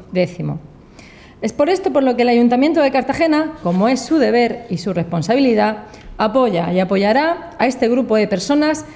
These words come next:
que luchan por vencer los obstáculos y dificultades que puedan surgir en su camino para conseguir rendir culto y procesionar a San Ginés.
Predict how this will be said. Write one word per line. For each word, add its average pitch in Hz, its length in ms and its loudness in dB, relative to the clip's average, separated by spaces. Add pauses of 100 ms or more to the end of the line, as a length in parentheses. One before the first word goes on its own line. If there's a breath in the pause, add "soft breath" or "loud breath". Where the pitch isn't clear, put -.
(200 loud breath)
que 226 100 2
luchan 294 320 2
por 269 140 2
vencer 214 340 2
los 240 140 0
obstáculos 247 640 0
y 226 60 -2
dificultades 208 720 0
que 190 140 -2
puedan 214 300 2
surgir 196 420 -2
en 190 100 0
su 180 140 -8
camino 180 400 -2 (360 loud breath)
para 170 200 0
conseguir 196 600 -2 (300 loud breath)
rendir 190 380 0
culto 262 520 -2
y 214 80 0
procesionar 185 640 -2
a 185 60 0
San 180 200 -6
Ginés. 175 380 -4